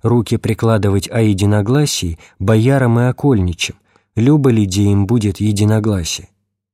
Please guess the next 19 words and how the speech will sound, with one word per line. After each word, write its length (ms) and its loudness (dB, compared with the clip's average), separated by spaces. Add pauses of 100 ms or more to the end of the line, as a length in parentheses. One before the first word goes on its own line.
(1400)
При 160 0
такой 440 0
психологии 760 0
масс 320 0 (360)
от 200 0
реформаторов 800 0
требовались 720 0
и 120 0
чрезвычайная 920 0
осторожность, 840 -2 (160)
и 120 4
искусная 600 0
тактика, 580 -4 (460)
и 100 2
научные 560 2
знания, 480 0
чтобы 400 -2
провести 560 0
реформу 560 0